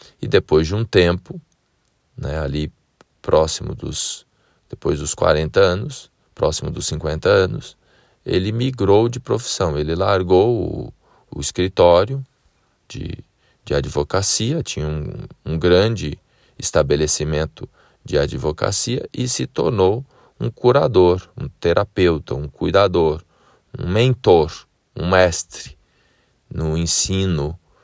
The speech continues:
e no cuidado e na prática da cura. Porque quando ele,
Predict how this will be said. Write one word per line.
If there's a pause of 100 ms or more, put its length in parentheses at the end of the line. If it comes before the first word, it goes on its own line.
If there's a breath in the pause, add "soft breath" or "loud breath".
(180)
e
no
cuidado (180)
e
na
prática (440)
da
cura. (560)
Porque
quando
ele,